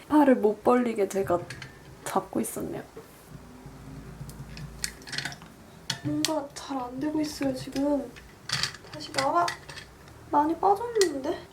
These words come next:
<gasps> 어떡해요. 아.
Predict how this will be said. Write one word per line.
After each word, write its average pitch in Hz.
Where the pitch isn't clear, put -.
<gasps> 381
어떡해요. 359
아. -